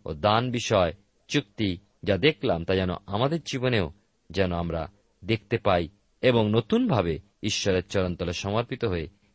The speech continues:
এগিয়ে চলি। ঈশ্বর আপনার জীবনে মঙ্গল করুন। প্রভু, তোমার ধন্যবাদ করি। তোমার অপূর্ব প্রেমের বাক্য, চেতনার বাক্য, পরাক্রমের বাক্য, সাহায্য বাক্য তুমি আমাদেরকে দিলে।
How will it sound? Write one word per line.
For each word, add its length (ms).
এগিয়ে 320
চলি। 320
ঈশ্বর 460
আপনার 360
জীবনে 360
মঙ্গল 280
করুন। 400
প্রভু, 200
তোমার 260
ধন্যবাদ 400
করি। 340
তোমার 200
অপূর্ব 360
প্রেমের 380
বাক্য, 480
চেতনার 360
বাক্য, 500
পরাক্রমের 600
বাক্য, 520
সাহায্য 720
বাক্য 520
তুমি 180
আমাদেরকে 360
দিলে। 280